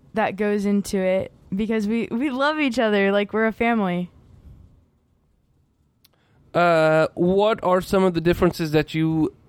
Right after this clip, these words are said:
Speaker 2: that you saw f-, between last year's festa and this year's festa?
Speaker 1: Um, well, something different. Um, I mean, like,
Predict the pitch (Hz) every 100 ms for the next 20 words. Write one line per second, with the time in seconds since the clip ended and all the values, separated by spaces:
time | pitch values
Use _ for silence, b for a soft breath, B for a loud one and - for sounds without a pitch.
0 | - 147 147 - 170 - 160 147 - -
1 | - 139 147 - 151 143 135 B B B
2 | B 160 180 - 165 147 - 143 - 143
3 | - 131 131 135 - 117 - 98 - -
4 | 85 - - - - - - - - 233
5 | - 233 233 226 233 - 220 233 233 226
6 | 226 226 _ _ - _ _ _ _ _
7 | _ _ _ _ _ b b b b -
8 | 247 302 349 190 208 214 208 190 - B
9 | B B B B B B B _ _ _
10 | _ _ _ _ _ _ _ _ _ _
11 | _ _ _ _ _ _ _ _ _ _
12 | _ _ _ _ _ _ - 240 247 254
13 | 262 311 330 320 302 -